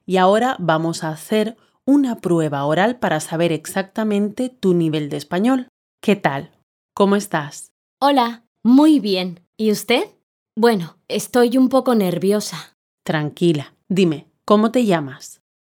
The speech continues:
Speaker 2: Carolina Medeiros.
Speaker 1: ¿De dónde eres, Carolina?
Speaker 2: Soy de Brasil, de Minas Gerais, pero vivo en Sao Paulo.
Speaker 1: ¿A qué te dedicas?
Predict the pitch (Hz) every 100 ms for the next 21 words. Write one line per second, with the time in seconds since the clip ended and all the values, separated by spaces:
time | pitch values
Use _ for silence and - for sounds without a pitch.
0 | - 233 208 202 240 294 311 220 185 190
1 | 175 170 170 - - _ _ - 185 175
2 | 240 320 196 160 156 - - 160 156 156
3 | 185 302 - _ _ _ - - 269 311
4 | 254 196 165 160 - 180 156 _ _ -
5 | 175 196 214 277 285 269 - 190 165 160
6 | 160 - - _ _ _ - 233 226 269
7 | 285 226 190 160 156 175 160 160 151 _
8 | _ _ _ _ _ 214 202 247 302 285
9 | 254 208 - 135 147 -